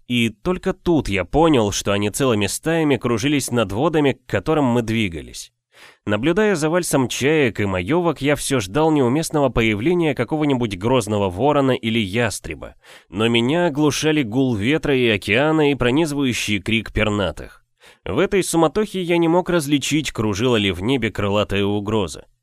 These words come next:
Несмотря на то, что были мы ещё в открытом море, Науа велел спустить паруса. Он не хотел искушать судьбу и подходить к острову слишком близко, чтобы нас не вынесло на берег, где подстерегала угроза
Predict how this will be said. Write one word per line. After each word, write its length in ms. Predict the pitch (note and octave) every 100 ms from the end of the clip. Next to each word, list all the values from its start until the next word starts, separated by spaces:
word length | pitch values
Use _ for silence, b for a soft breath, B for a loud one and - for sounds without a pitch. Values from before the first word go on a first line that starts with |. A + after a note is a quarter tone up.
| _ _ _ b b
Несмотря 600 | - F#2+ F2+ G#2 G2+ A#2
на 140 | A2 G2
то, 140 | A#2+
что 220 | G#2+ -
были 220 | F#2 A#2 G#2+
мы 140 | G2+
ещё 260 | G2 - G2
в 60 |
открытом 480 | A2 - A2 F2+ E2+
море, 380 | F2 C#3 E3+ D#3+ b b
Науа 480 | G#2 A2+ E3 G3+ F#3
велел 400 | B2+ B2+ D3 D#3+
спустить 560 | - C3 - G#2+ F#2
паруса. 480 | F#2+ F#2 G#2+ - C#2 - _ _ _
Он 200 | D3+ E3
не 80 | F3
хотел 460 | - F#3 - C3+ G#2
искушать 520 | - G#2+ - G2+ F#2
судьбу 480 | - G#2 F2+ A#2 D#3
и 60 |
подходить 500 | G2+ F#2+ - G2+ G#2
к 100 | -
острову 380 | D#3 - C3+ A#2+
слишком 540 | A#2+ B2+ A#2+ C#3 C3+ B2
близко, 440 | C3+ G#2+ - D#2+ B B
чтобы 340 | - A2 F#2+
нас 240 | G#2 C3+ -
не 140 | G#2+
вынесло 440 | G2+ A2+ G2 A2 G#2
на 160 | G2
берег, 380 | E2+ A#2+ D3+ C#3
где 320 | F#2+ F#2 A2
подстерегала 720 | A2 G2+ - G2 F#2+ A2 A2
угроза 560 | G2 F2 A#2+ D3+ C#3+